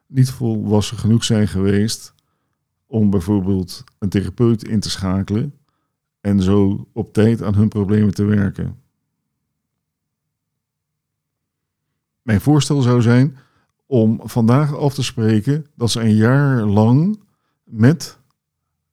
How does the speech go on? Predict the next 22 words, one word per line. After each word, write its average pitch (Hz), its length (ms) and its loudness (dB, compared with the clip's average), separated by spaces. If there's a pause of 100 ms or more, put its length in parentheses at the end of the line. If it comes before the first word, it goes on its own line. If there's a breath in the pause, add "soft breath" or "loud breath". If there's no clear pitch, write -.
(140)
een 110 120 -6
therapeut 107 680 -2 (240)
aan 120 180 2
hun 127 180 4
relatie 101 540 -2
gaan 117 200 -4
werken 120 460 -2 (500)
en - 80 -6
dat 104 100 2
ze 104 100 -6
over 107 300 -2
één 123 260 4
jaar 113 400 2 (200)
kunnen 104 220 0
bekijken 110 680 -2 (340)
of 107 220 -8
ze - 80 -10
alsnog 95 560 -4
uit 98 220 -4
elkaar 95 240 -4
moeten 87 200 -8
gaan. 90 340 -10